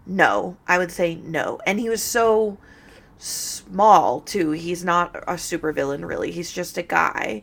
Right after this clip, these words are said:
And I know that, you know, we even kinda talked about this on the reviews, and, or maybe y'all talked about it,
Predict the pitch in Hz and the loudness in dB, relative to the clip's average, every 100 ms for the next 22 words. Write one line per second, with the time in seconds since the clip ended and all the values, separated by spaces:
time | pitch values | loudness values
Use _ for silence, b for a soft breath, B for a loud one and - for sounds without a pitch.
0 | B B B B B _ - 185 180 180 | B B B B B _ 0 2 2 0
1 | 175 170 - - _ _ _ _ _ _ | -4 -6 -8 -14 _ _ _ _ _ _
2 | _ - - 214 214 226 226 220 202 190 | _ -8 0 2 4 4 4 2 0 -2
3 | 170 - 185 170 160 185 190 190 190 185 | -4 -12 -4 -2 -2 -4 -6 -6 -4 -4
4 | 170 175 180 165 165 160 - - 170 165 | -4 -4 -2 -2 -2 -6 -8 -10 -10 -8
5 | 160 175 226 262 233 208 185 170 165 B | -6 -6 -4 -2 -2 -4 -8 -10 -10 B
6 | B B B 185 175 160 185 180 170 160 | B B B 0 0 -2 -2 2 4 4
7 | - 170 175 156 156 151 | 2 -4 2 2 4 0